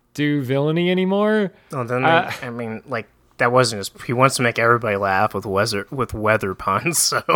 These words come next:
Speaker 1: Yeah. So I guess, yeah, it didn't, he didn't do anything. So he'll be back next episode. <laughs> Um,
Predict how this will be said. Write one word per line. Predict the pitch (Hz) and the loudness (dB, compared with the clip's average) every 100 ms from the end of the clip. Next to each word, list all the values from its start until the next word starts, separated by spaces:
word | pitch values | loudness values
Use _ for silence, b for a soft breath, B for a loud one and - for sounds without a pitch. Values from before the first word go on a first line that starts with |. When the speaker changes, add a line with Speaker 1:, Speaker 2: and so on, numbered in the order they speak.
| - | -2
Speaker 1:
Yeah. | 127 156 151 143 131 123 - _ - | 0 2 4 2 0 -4 -12 _ -14
So | - 160 151 | 0 2 4
I | 143 | 4
guess, | 160 147 - 156 | 2 2 0 0
yeah, | 170 | 2
it | 135 151 | 2 0
didn't, | 156 156 | -4 -4
he | 165 | -6
didn't | 143 156 | -2 0
do | 147 143 | 0 0
anything. | 139 135 113 101 92 - _ _ | -2 -4 -4 -4 -8 -14 _ _
So | - 151 | -4 2
he'll | 160 | 4
be | 165 | 4
back | 170 185 165 | 4 2 2
next | 190 202 - | 2 0 2
episode. | 151 127 - 127 151 143 135 143 160 | 0 2 0 2 4 4 4 0 -2
<laughs> | 175 202 B 165 139 110 110 | -6 -14 B -20 -8 -4 2
Um, | 170 175 170 165 - 196 | 4 4 4 2 0 -6